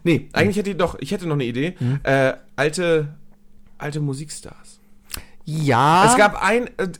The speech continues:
Speaker 1: vor zwei Jahren war mal ein kurzer Hype, äh, war jetzt kein Musikstar, aber, ähm, das war das creepigste Kostüm, das ich je gesehen habe.
Speaker 2: Welches?
Speaker 1: Und es war, es müsste vor zwei Jahren gewesen sein, dass plötzlich ein Haufen Männer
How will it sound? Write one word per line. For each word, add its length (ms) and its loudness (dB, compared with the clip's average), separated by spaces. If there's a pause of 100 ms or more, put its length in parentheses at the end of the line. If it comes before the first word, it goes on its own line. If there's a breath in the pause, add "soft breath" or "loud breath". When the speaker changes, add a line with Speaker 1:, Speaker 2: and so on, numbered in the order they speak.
(340)
Speaker 1:
vor 280 -8
zwei 480 0
Jahren 680 2
war 140 2
mal 160 0
ein 40 -4
kurzer 420 -4
Hype, 280 0 (440 soft breath)
äh, 240 2 (140)
war 240 -2
jetzt 120 -4
kein 100 -4
Musikstar, 360 -4
aber, 300 0
ähm, 420 -2 (320 soft breath)
das 140 -10
war 60 2
das 120 -4
creepigste 360 -6
Kostüm, 300 -8
das 100 -6
ich 120 -12
je 100 -4
gesehen 400 -4
habe. 240 -10 (180 soft breath)
Speaker 2:
Welches? 260 -4
Speaker 1:
Und 80 -6
es 140 -10
war, 300 -4
es 140 -16
müsste 300 -10
vor 200 -12
zwei 240 -4
Jahren 280 -4
gewesen 260 -8
sein, 160 -6
dass 120 -10
plötzlich 400 -10 (260)
ein 140 -10
Haufen 300 -6
Männer 420 -4